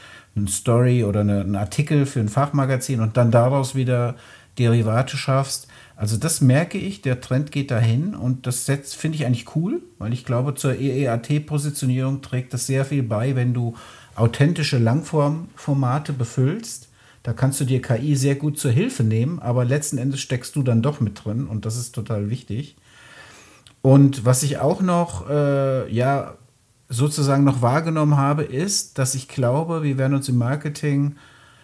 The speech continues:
das passt auch wieder zu dem, was wir schon gesagt haben, wir werden uns im Marketing dahin orientieren dürfen, dass Menschen, gerade junge Menschen, eine andere Bedürfnispyramide haben als wir. Also gerade dieses Schnelle, dieses Mehrkonsum,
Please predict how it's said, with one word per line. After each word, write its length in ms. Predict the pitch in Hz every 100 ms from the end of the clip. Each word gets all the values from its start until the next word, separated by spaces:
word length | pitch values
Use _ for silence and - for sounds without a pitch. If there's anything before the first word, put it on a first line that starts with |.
| _ _ -
das 140 | -
passt 380 | - - 160 -
auch 180 | 156 165
wieder 160 | 156
zu 100 | 147
dem, 160 | 135 151
was 160 | 151 151
wir 60 |
schon 200 | 131 131
gesagt 400 | 123 117 156 -
haben, 120 | 135
wir 120 | 123 117
werden 140 | 147
uns 120 | 151
im 80 | 131
Marketing 480 | 127 151 151 151 147
dahin 280 | 135 165 147
orientieren 520 | 147 147 143 156 156
dürfen, 240 | 151 151
dass 160 | 143 139
Menschen, 480 | 127 175 - 156 139
gerade 280 | 117 120
junge 260 | 113 147 262
Menschen, 580 | 104 104 101 - 156 - - - - - -
eine 200 | 117 -
andere 320 | 139 160 160
Bedürfnispyramide 1080 | 139 123 175 175 147 - 131 123 120 117 107
haben 160 | 110
als 280 | 101 98 -
wir. 220 | 95 87 87 - _ _ _ - - _
Also 180 | 107 113
gerade 320 | - 127 147
dieses 300 | 139 127 131
Schnelle, 460 | - 127 131 131 123
dieses 320 | 120 127 127
Mehrkonsum, 1000 | 127 135 - 120 113 120 123 123 120